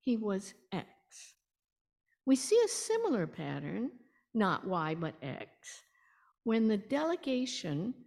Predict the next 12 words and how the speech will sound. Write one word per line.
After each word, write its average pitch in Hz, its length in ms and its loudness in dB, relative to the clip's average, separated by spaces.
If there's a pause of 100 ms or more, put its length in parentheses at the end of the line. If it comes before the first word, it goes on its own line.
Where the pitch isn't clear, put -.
(160)
from 214 320 0
the 160 140 0 (360)
Jewish 247 480 -2
establishment 214 920 -4
in 226 120 2
Jerusalem 208 800 -2 (1500)
comes 170 500 -2
to 226 160 -4
check - 340 -6 (240)
the 220 80 2
Baptist - 800 -6
out. 285 300 -4